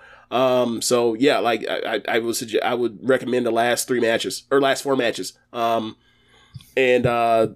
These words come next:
they move on. Like, um, we'll cover it. So at some point we'll c-, do a catch up on, uh, the Grand Prix. But, uh, for this, we're, we're done with Stardom, uh, this week.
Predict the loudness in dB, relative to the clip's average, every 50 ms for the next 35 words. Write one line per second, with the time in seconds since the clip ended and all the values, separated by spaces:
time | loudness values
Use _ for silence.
0 | -2 2 4 4 4 4 4 4 4 4 4 2 0 -2 -2 -2 -2 -2 0 0
1 | 0 0 -2 2 4 4 4 4 2 -2 -2 -2 2 4 4 4 2 2 -4 -6
2 | -2 -2 0 2 2 2 2 2 0 0 -2 -4 -6 -8 -4 0 0 0 0 0
3 | -2 0 0 0 0 0 0 0 2 2 0 0 0 0 0 0 0 0 -2 -2
4 | -2 0 2 2 2 2 2 2 4 4 4 4 2 0 0 -2 -2 -4 -4 -6
5 | -8 -12 -20 _ _ -4 -2 2 2 2 2 2 -2 -6 -6 -2 0 0 0 0
6 | 0 -2 -2 0 0 0 0 0 -2 -4 -4 -2 -2 -2 -2 -4 -6 -10 -12 -8
7 | -6 -6 -4 -6 -6 -6 -8 -10 -10 -12 -14 -14